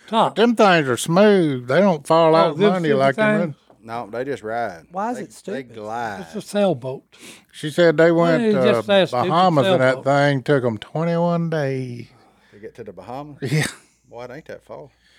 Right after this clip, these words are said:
Speaker 2: She said she figured it'd be two weeks.
Speaker 4: It, it is if you start on
Speaker 2: Well,
Speaker 4: this
Speaker 2: it was,
Speaker 4: side of
Speaker 2: it,
Speaker 4: Florida.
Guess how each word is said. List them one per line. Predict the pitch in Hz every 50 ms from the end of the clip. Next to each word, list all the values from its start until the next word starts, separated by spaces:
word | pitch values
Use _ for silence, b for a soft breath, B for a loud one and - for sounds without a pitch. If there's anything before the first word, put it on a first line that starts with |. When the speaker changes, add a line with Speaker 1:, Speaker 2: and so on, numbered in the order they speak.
| b b b b
Speaker 2:
She | _ - 135 135
said | 127 - 151 160 175 175 160 139 123 -
she | - - 151
figured | 143 - 147 147 139 127 123
it'd | 127 120
be | 120 127 123 117
two | - - 135 131 123
weeks. | 120 117 120 123 127 135 143 _ -
Speaker 4:
It, | 147 147 143 147 - -
it | 156 143
is | 156 175 196 202 170
if | 185 175 151
you | 165 151
start | 135 - 196 180 175 165
on | 151
Speaker 2:
Well, | 151 165
Speaker 4:
this | 175 180 180
Speaker 2:
it |
was, | 156 151
Speaker 4:
side | 131 135 131 131
of | -
Speaker 2:
it, | -
Speaker 4:
Florida. | 151 127 123 123 123 139 160